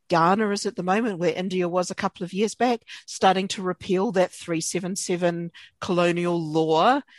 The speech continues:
that was on our books about being an ex-British colony.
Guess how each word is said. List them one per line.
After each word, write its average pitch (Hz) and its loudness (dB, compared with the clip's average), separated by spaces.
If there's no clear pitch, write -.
that 180 2
was 180 -2
on 175 2
our 165 4
books 185 -2
about 160 2
being 185 4
an 185 0
ex-British 180 -6
colony. 190 -2